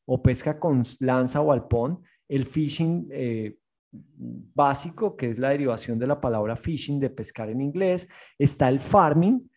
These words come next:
¿verdad? Está el smishing, está el, el, el, el vishing o el,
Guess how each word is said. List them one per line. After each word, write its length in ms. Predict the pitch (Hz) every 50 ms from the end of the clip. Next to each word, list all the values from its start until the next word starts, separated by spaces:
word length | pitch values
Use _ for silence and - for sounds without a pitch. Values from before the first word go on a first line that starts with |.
| _ _ _
¿verdad? 400 | - 120 117 117 123 131 - -
Está 360 | - 131 - - - 143 131 123
el 120 | 131 139 143
smishing, 600 | - 185 185 175 156 143 123 - 170 180 208 202 - - _ _ _
está 320 | - 131 - - - 123 120
el, 260 | 127 139 - - - -
el, 280 | 131 135 135 139 139 -
el, 480 | 139 135 123 120 120 120 120 117 117 - -
el 480 | 123 120 117 117 113 113 117 117 - 113 -
vishing 520 | 147 139 135 139 143 139 - - 190 196 170
o 100 | 131 117
el, 160 | 110 107